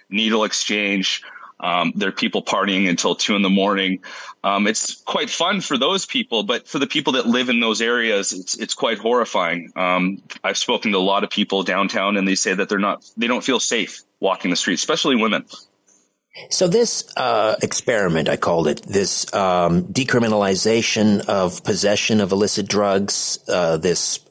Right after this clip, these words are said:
Speaker 2: uh, safer supply. Um, I mean, does this have a best before date on it? Is it going to expire at some point, or is this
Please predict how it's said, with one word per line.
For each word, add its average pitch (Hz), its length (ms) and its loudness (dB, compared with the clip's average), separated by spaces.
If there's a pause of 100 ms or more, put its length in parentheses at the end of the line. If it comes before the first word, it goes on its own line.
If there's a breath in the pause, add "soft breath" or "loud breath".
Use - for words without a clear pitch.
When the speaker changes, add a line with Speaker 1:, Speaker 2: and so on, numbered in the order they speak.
(140)
Speaker 2:
uh, 82 220 0
safer 110 420 0
supply. 104 720 0 (640 loud breath)
Um, 92 460 2 (200)
I 120 40 2
mean, 123 100 2
does 143 180 0
this - 180 0
have 165 260 0
a 127 100 4
best 117 320 -2
before 117 320 2
date 113 240 2
on 123 160 2
it? 143 80 2
Is 120 160 2
it 131 100 -2
going 135 220 2
to 110 80 4
expire 120 560 0
at 165 80 2
some 175 240 2
point, 180 380 2
or 117 160 4
is 110 180 0
this 165 340 0